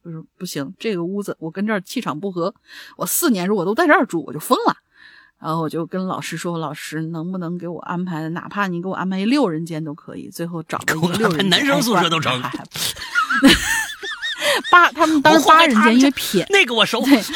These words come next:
Speaker 1: 八人间因为便宜，但是已经满了，
Speaker 2: 啊。
Speaker 1: 于是就搞了，搞了一个六人间。但是六人间吧，他那个屋子里面，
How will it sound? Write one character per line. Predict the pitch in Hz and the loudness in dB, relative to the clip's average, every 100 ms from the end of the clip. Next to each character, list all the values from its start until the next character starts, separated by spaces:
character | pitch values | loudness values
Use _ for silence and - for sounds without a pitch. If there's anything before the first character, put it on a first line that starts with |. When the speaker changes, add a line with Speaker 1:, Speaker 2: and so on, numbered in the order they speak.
| 480 392 | 2 6
Speaker 1:
八 | 349 | 8
人 | 392 277 | 8 6
间 | 294 311 | 8 8
因 | 311 | 6
为 | 320 | 4
便 | - - 170 156 254 | 2 -2 -2 2 2
宜， | 233 | 4
但 | 262 | 4
是 | 269 | 4
已 | 180 | 2
经 | 185 | 0
满 | 240 214 113 - | 2 4 2 0
了， | 151 165 | 0 0
Speaker 2:
啊。 | - - 95 90 | -2 -6 -6 -2
Speaker 1:
于 | 202 | -2
是 | 220 226 | 0 0
就 | 233 196 | 0 0
搞 | - 135 | 0 -4
了， | - | -4
搞 | 165 170 120 | -2 0 2
了 | 165 | 0
一 | 208 | 2
个 | 208 175 | 2 2
六 | 277 220 | 4 2
人 | 160 | 0
间。 | 160 | -2
但 | 214 | 2
是 | 262 | 4
六 | 262 | 4
人 | 233 | 4
间 | 226 233 | 2 2
吧， | 220 95 - | 2 0 -2
他 | 262 | 0
那 | 269 | 2
个 | 214 | 2
屋 | 226 262 | -2 -2
子 | 240 | -4
里 | 147 | -6
面， | 143 180 180 | -8 -8 -8